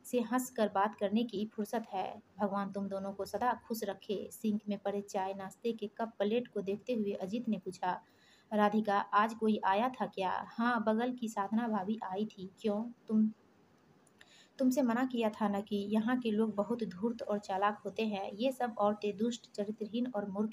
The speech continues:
है, इनसे दूर रहो। और उस साधना का तो पड़ोस में रहने वाले लड़के से अफेयर चल रहा है, ये बात सारा मोहल्ला जानता है। पति के जाते ही उसे घर में बुला लेती है और फिर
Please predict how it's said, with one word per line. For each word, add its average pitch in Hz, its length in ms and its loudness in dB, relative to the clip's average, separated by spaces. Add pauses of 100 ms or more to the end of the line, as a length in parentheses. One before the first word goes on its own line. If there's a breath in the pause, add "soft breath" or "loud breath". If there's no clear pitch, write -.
है, 180 140 -6 (160)
इनसे 262 300 6
दूर 226 200 2
रहो। 208 320 4
और 240 200 -2
उस 254 220 -4
साधना 226 480 2 (120)
का 214 120 2
तो 214 180 0
पड़ोस 226 400 2
में 220 140 4
रहने 220 280 4
वाले 214 280 4
लड़के 214 340 0
से 214 280 -4
अफेयर 220 340 0
चल 202 220 -4
रहा 185 260 0
है, 185 180 -4 (680 soft breath)
ये 247 160 6
बात 220 220 4
सारा 220 200 2
मोहल्ला 214 360 4
जानता 202 340 -2
है। 196 340 -4 (120)
पति 208 180 0
के 202 160 0
जाते 196 320 0
ही 208 260 0
उसे 220 200 0
घर 208 220 0
में 208 160 2
बुला 196 220 2
लेती 202 360 0
है 196 180 0
और 185 200 -4 (120)
फिर 185 200 0